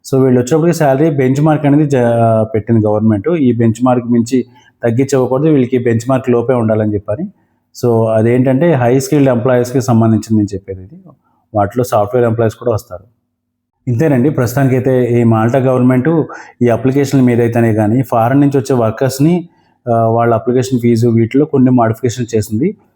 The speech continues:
మెయిన్ నాకు నచ్చిన పాయింట్ మళ్ళీ చెప్తున్నానండి, మనకి ఏమైనా జాబ్ పోతే గతంలో పదిహేను రోజుల్లో జాబ్ వెతుక్కోవాల్సి వచ్చేది. ఈ పదిహేను రోజుల్లో జాబ్ వెతుక్కుని అప్లికేషన్ ఐడీ మాల్ట్కి ఒకవేళ వేసుకోవాలి. ఒకవేళ జాబ్ దొరకనట్లయితే కనుక మనం ఏ కంట్రీ నుంచి అయితే వచ్చామో అదే కంట్రీకి తిరిగి వెనక్కి వెళ్ళిపోవాలి.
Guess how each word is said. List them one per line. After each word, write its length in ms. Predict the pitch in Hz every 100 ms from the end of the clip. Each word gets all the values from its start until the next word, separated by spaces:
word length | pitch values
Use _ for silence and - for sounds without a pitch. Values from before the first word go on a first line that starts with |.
| _ -
మెయిన్ 240 | 120 135 151
నాకు 120 | 135
నచ్చిన 300 | 127 - 139
పాయింట్ 240 | 139 135
మళ్ళీ 160 | 123 123
చెప్తున్నానండి, 580 | 127 120 117 107 139 190 - - -
మనకి 220 | 120 120 123
ఏమైనా 160 | 143
జాబ్ 260 | 135 127 131 147
పోతే 240 | 135 160
గతంలో 540 | 139 113 127 131 214 - - _ -
పదిహేను 280 | 123 127 139
రోజుల్లో 360 | 135 135 165 143
జాబ్ 260 | 131 135
వెతుక్కోవాల్సి 480 | 135 135 139 131 -
వచ్చేది. 520 | 110 110 113 214 226 127
ఈ 120 | 123
పదిహేను 360 | 123 120 143
రోజుల్లో 280 | 143 139 143
జాబ్ 240 | 131 120 123
వెతుక్కుని 320 | 139 135 151
అప్లికేషన్ 480 | 117 131 135 127 127
ఐడీ 140 | 117
మాల్ట్కి 380 | 131 123 120 120
ఒకవేళ 400 | 110 113 117 113 - - - -
వేసుకోవాలి. 600 | 123 123 123 127 110 147 196
ఒకవేళ 480 | 131 127 127 143 139 _ _ 123
జాబ్ 280 | 117 123 139
దొరకనట్లయితే 600 | 123 117 139 120 120 113
కనుక 360 | 107 104 185 190 - _ -
మనం 200 | 123 131
ఏ 120 | 131
కంట్రీ 300 | 135 147 139
నుంచి 200 | 139 135
అయితే 120 | 127
వచ్చామో 360 | 113 - 117 156
అదే 180 | 123 143
కంట్రీకి 360 | 147 131 170
తిరిగి 180 | 160 156
వెనక్కి 280 | 160 143 151
వెళ్ళిపోవాలి. 440 | 123 107 104 92